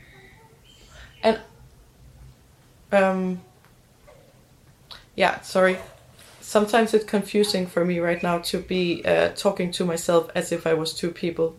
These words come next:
which is why it might not swap as naturally as the other interviews. But I'm, I'm trying because I think it's a little bit funny.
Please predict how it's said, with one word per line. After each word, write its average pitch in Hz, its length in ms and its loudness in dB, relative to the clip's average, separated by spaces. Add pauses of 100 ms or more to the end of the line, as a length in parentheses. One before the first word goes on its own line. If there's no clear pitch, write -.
(100)
which - 260 -2
is 170 120 -6
why 165 180 4
it 170 120 0
might 165 280 -4
not 165 280 -6 (720)
swap - 440 0
as 175 160 -6
naturally 160 580 -2 (140)
as - 380 -10 (600)
the 180 120 2
other 160 280 -2
interviews. 151 500 -6
But 175 200 2
I'm, 175 260 4
I'm 185 180 2
trying 190 440 0
because 185 340 -8
I 185 60 -2
think 180 220 -4
it's 175 120 -8
a 185 60 0
little 175 180 -2
bit 170 140 -2
funny. 165 320 -8